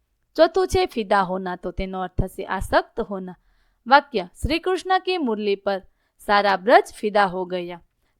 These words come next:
પાંચમું છે ઉલ્લુ બનાના, તો તેનો અર્થ થશે મૂર્ખ બનાના. વાક્ય, નોકર સેઠ કો ઉલ્લુ બનાકર તિજોરી ખાલી કર ગયા. ત્યાર પછી બીજો પ્રશ્ન,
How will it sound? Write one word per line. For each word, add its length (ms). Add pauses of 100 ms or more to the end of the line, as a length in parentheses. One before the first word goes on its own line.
પાંચમું 340
છે 300
ઉલ્લુ 260
બનાના, 520
તો 140
તેનો 320
અર્થ 240
થશે 440
મૂર્ખ 400
બનાના. 520 (300)
વાક્ય, 400 (520)
નોકર 360
સેઠ 280
કો 160
ઉલ્લુ 340
બનાકર 500
તિજોરી 640 (160)
ખાલી 340 (160)
કર 200
ગયા. 380 (1300)
ત્યાર 220
પછી 260
બીજો 300
પ્રશ્ન, 480